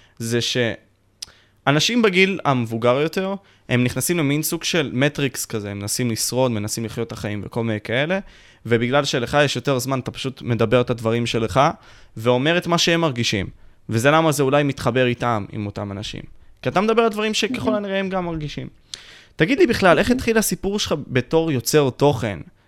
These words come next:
Speaker 1: ביוטיוב בין אם זה ככה, וברש-,
Speaker 2: Mhm.
Speaker 1: ברשתות השונות? איך זה התחיל? וגם מי אתה
Speaker 2: אה,
Speaker 1: בכללי?
Speaker 2: מי אני? אה, תשמע, זה, זה עניין להגדיר מי אתה.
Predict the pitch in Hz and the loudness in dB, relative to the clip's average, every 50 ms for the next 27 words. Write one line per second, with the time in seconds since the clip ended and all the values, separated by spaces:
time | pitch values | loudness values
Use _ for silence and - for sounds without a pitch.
0 | _ _ - 117 113 113 113 123 143 160 156 - 165 151 135 147 147 143 143 139 | _ _ -8 -2 0 2 2 2 0 0 2 2 2 4 4 4 2 2 2 0
1 | 127 135 131 - 143 131 127 - 131 117 117 117 _ _ _ _ _ _ - - | 0 -2 0 0 0 0 0 -2 -6 -6 -6 -8 _ _ _ _ _ _ -6 0
2 | 107 120 117 117 123 127 131 135 127 117 120 151 156 127 - 127 113 123 117 - | 2 4 4 4 4 2 2 2 2 4 4 4 2 2 0 -2 -2 -2 -4 -4
3 | 123 113 110 101 101 - - - _ _ _ _ _ _ _ _ _ _ _ _ | -4 -4 -6 -6 -10 -12 -16 -20 _ _ _ _ _ _ _ _ _ _ _ _
4 | _ _ _ - 135 131 127 131 123 120 - - 117 101 - - _ _ _ _ | _ _ _ -6 -6 -2 0 2 2 0 0 -4 -8 -10 -10 -12 _ _ _ _
5 | _ _ _ _ _ _ _ _ _ _ - - 127 135 160 160 160 190 220 208 | _ _ _ _ _ _ _ _ _ _ -4 2 4 6 6 6 8 8 6 6
6 | 143 143 139 139 135 135 135 131 131 127 127 123 123 - - - - - - - | 8 8 6 6 6 6 6 6 6 4 4 2 -2 -6 -10 -12 -12 -14 -16 -18
7 | - _ _ _ _ _ _ _ _ - 123 143 175 202 202 196 185 170 147 127 | -20 _ _ _ _ _ _ _ _ 0 2 4 4 4 4 4 4 2 2 2
8 | 113 110 - - _ _ - - - 95 95 98 98 98 101 101 98 98 98 101 | 0 -2 -10 -20 _ _ -16 -10 -6 -4 -2 -2 0 0 0 0 -2 -2 -4 -6
9 | - - - - - 170 180 175 156 127 127 120 120 123 123 120 123 120 117 113 | -8 -10 -12 -10 -2 0 2 4 4 4 2 2 2 2 2 2 0 -2 -4 -4
10 | 123 120 123 131 151 175 196 202 196 185 160 139 127 127 120 135 131 123 131 131 | -4 -2 0 0 0 0 0 0 0 0 0 0 -2 -4 -6 -6 -4 -4 -4 -4
11 | 139 139 127 - - - 120 | -4 -4 -6 -6 -6 -8 -8